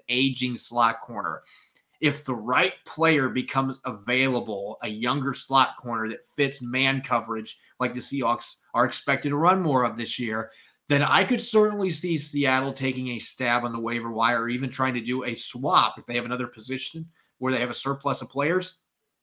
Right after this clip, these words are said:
and they wanna go get a slot corner. I think that that could be a position that they look at. Again, I think Kobe Bryant looks pretty good there. Maybe that's where his future is. I still view him as an outside corner with Tariq Woolen and those two guys being your long-term starters there. But right now,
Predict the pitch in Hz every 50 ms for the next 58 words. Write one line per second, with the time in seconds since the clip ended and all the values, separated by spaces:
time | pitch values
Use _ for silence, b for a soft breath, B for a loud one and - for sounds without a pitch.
0 | _ _ _ _ 139 139 135 131 127 131 127 117 117 131 135 127 - - 139 143
1 | 143 151 147 - - 165 170 175 175 180 170 170 B B B B B 117 131 127
2 | 151 180 165 165 156 135 135 151 160 165 165 - 165 139 123 147 151 139 135 131
3 | 131 - 139 127 - 127 131 127 - 123 117 113 110 - 127 123 123 117 113 110
4 | 123 135 135 131 - 131 117 104 101 104 113 - 131 131 127 135 135 - 147 143
5 | 135 - - 147 143 135 127 - - 131 131 131 135 131 127 - 120 127 123 -
6 | - - - _ _ _ - 139 135 120 113 147 139 135 131 156 151 147 127 123
7 | 123 123 127 123 113 120 127 131 - - - 127 131 123 110 135 131 - - -
8 | 120 131 156 165 - 214 214 214 - 214 220 240 247 233 - - B B B B
9 | B B 127 156 165 165 - 147 139 120 127 135 123 113 135 127 123 117 - 110
10 | 110 - - 113 113 110 - - 135 135 131 - - 135 139 135 131 127 120 120
11 | 113 - - 113 113 120 113 - 98 110 117 131 143 151 160 170 190 - - -
12 | 113 110 113 127 127 - - 131 120 127 127 127 131 120 107 - 135 131 120 110
13 | 107 107 110 110 117 120 123 - - 127 113 - - - 131 139 160 175 165 143
14 | 165 160 131 131 117 - 131 139 143 - - 156 170 156 123 117 113 113